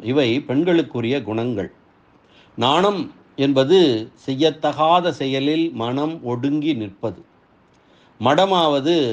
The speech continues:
எல்லாம் அறிந்தும் அறியாதது போல் இருப்பது மடம்.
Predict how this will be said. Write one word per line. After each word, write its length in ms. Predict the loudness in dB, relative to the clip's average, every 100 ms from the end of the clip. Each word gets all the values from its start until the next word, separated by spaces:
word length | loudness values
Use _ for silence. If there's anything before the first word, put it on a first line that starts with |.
| -6 -6
எல்லாம் 560 | -2 4 4 4 2
அறிந்தும் 480 | 0 0 0 -2 -2
அறியாதது 640 | -2 0 2 2 0 -4
போல் 300 | -4 -4 -2
இருப்பது 800 | -4 -4 -8 -8 -6 -4 -6 -8 -14 _ _ _ -12
மடம். 300 | -6 -6